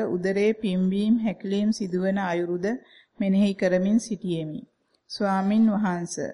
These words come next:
මාගේ භාවනාවේ වරදක් ඇතොත් අනුකම්පා කොට නිවැරදි කරනු මැන. තෙරුවන් සරණයි.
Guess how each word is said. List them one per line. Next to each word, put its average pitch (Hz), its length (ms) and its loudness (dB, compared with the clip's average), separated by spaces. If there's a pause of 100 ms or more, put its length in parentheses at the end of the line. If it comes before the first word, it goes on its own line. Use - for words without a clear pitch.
මාගේ 190 460 -2
භාවනාවේ 185 720 0
වරදක් 180 460 -2
ඇතොත් 185 400 -6
අනුකම්පා 175 720 -4
කොට 180 240 -8 (480)
නිවැරදි 180 480 0
කරනු 175 400 -2
මැන. 170 280 0 (600)
තෙරුවන් 185 460 0
සරණයි. 165 520 -4